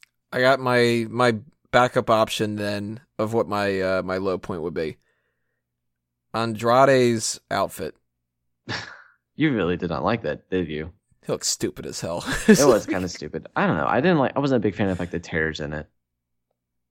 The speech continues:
Speaker 1: I thought that both of his outfits were just dumb.
Speaker 2: Well, Tony,
Speaker 1: Like,
Speaker 2: he,
Speaker 1: uh,
Speaker 2: he think, he thinks you're dumb.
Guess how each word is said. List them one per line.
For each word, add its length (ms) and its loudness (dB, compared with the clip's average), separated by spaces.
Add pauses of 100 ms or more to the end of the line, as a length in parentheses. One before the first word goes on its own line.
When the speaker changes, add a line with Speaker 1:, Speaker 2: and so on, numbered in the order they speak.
(280)
Speaker 1:
I 200 4
thought 240 2
that 180 0
both 200 2
of 140 -8
his 140 -10
outfits 420 -8
were 80 -16
just 320 -16
dumb. 360 -8 (840)
Speaker 2:
Well, 100 -10
Tony, 280 2
Speaker 1:
Like, 280 -6
Speaker 2:
he, 100 -4
Speaker 1:
uh, 100 -14
Speaker 2:
he 120 0
think, 260 4
he 120 0
thinks 240 2
you're 180 4
dumb. 300 -2